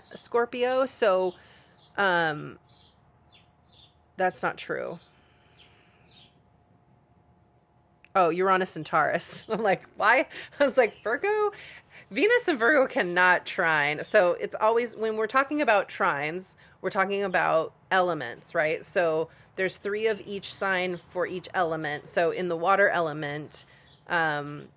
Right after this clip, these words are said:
there's three, for the earth element, three, fire, air, all three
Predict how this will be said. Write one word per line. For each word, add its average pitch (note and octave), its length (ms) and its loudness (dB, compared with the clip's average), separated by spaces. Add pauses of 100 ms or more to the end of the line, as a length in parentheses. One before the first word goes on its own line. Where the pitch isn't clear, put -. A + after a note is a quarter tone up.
there's D#3+ 240 -2
three, D#3+ 360 -4
for E3 140 -6
the E3 140 -4
earth F3+ 200 0
element, D#3+ 400 -2
three, D3+ 420 -4
fire, D#3 720 0
air, D3 420 0
all D#3+ 180 2
three E3 600 -4